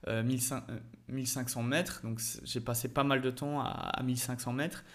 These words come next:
ce qui aide vachement. Euh, maintenant, là, on va monter jusque, euh, si je dis pas de bêtises, deux mille huit cents, euh, sur le dernier col qui est à quarante kilomètres de la course. Donc voilà, on va passer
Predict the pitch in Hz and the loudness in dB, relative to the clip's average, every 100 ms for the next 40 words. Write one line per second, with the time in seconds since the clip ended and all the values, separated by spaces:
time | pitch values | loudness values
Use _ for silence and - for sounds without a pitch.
0 | - - - - - - 165 151 117 117 | -16 -12 -8 -4 0 8 10 10 4 4
1 | 117 127 143 180 190 - - - _ - | 2 2 2 2 -2 -6 -18 -20 _ -2
2 | 120 110 107 104 67 50 50 - - - | 0 0 0 0 -2 -2 -2 -4 -10 -14
3 | - 123 117 131 147 156 156 - - - | -4 0 2 2 2 2 0 -4 -18 -20
4 | - - - 135 139 147 135 117 120 117 | -20 -20 -2 8 12 12 10 6 6 6
5 | 113 110 131 127 120 143 123 - - 139 | 6 4 0 0 0 0 0 -4 2 4
6 | 143 - 120 117 120 117 - 123 123 - | 6 4 0 -2 -4 -4 0 0 0 -2
7 | 143 123 123 127 120 117 - 151 165 170 | -4 -2 0 0 0 -4 -2 0 0 -4
8 | - - - 131 117 - 123 113 120 127 | -10 -20 -8 -4 -4 -4 -4 -2 -2 0
9 | 127 127 156 165 160 - 120 117 113 113 | -2 0 0 0 -2 -6 -2 0 0 -2
10 | 117 123 120 - 127 123 127 127 170 175 | -4 -4 -4 -2 -2 4 6 6 4 2
11 | 180 - - - - - - 131 139 139 | 0 -10 -18 -20 -20 -20 -4 0 4 6
12 | 107 107 131 123 160 160 170 - | 6 4 4 4 4 4 2 -4